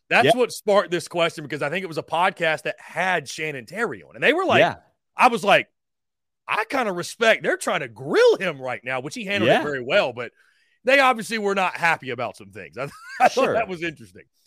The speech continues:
Speaker 2: Sure, and I think the whole thing is fascinating because when you zoom out, Chris, like, you take, take the Florida fan base. And again, love the Florida fan base. We talk about Florida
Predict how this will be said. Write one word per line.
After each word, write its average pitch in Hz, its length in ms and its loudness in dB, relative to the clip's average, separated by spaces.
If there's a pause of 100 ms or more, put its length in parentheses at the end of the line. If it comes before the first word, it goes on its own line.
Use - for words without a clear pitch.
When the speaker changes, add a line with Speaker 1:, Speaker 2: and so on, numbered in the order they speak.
(240)
Speaker 2:
Sure, 170 280 -4
and 131 160 -2
I 143 40 -2
think 220 200 -6
the 143 80 -8
whole 170 180 -2
thing 170 140 -4
is 117 140 -6
fascinating 135 600 -4
because 123 240 -8
when 131 160 -6
you 117 100 -4
zoom 120 380 -6
out, 113 280 -6
Chris, 90 380 -10
like, 92 300 -6 (560)
you 120 80 -20
take, 151 360 -2
take 151 180 -2
the 131 80 -2
Florida 127 260 -2
fan 95 280 -6
base. 80 340 -14
And 113 140 -2
again, 98 260 -2 (180)
love 107 540 2
the 110 80 -4
Florida 107 220 0
fan 101 300 -2
base. 98 360 -2
We 117 80 -4
talk 104 240 0
about 90 240 -6
Florida 95 500 -4